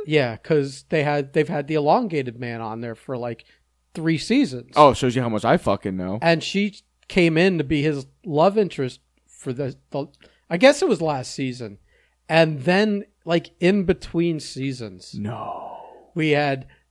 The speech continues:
Speaker 1: the problematic past of the actor that was the elongated man come out, and they wrote him out of the show.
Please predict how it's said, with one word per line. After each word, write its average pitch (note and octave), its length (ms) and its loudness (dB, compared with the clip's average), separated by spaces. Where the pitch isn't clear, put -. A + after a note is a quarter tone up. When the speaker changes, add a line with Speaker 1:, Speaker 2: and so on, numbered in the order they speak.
Speaker 1:
the D#3 200 -4
problematic E3 920 0
past D3+ 480 -4
of C3 140 -6
the D#3+ 160 -8
actor D3+ 480 -2
that C3 160 -4
was B2 160 -8
the C3+ 80 -4
elongated D3 680 0
man A#2+ 240 -8
come A#2 240 -10
out, A2 320 -10
and D3+ 220 -2
they D3+ 120 2
wrote C#3 380 2
him F#3 80 2
out E3 180 4
of D3+ 80 0
the C#3+ 80 -4
show. A#2+ 440 -6